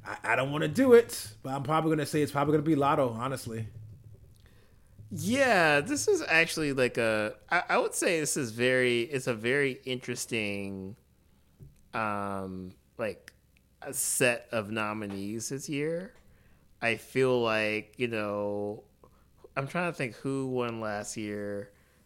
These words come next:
Speaker 2: Olivia Rodrigo, Megan Thee Stallion, Billie Eilish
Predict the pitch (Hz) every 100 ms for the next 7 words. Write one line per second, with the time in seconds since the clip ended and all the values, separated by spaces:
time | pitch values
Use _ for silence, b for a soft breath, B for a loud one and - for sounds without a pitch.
0 | _ 143 127 135 135 131 123 120 120 123
1 | 117 113 113 110 110 107 113 - 120 117
2 | 117 110 123 107 104 104 104 101 101 117
3 | 113 110 101 101 107 104 101 -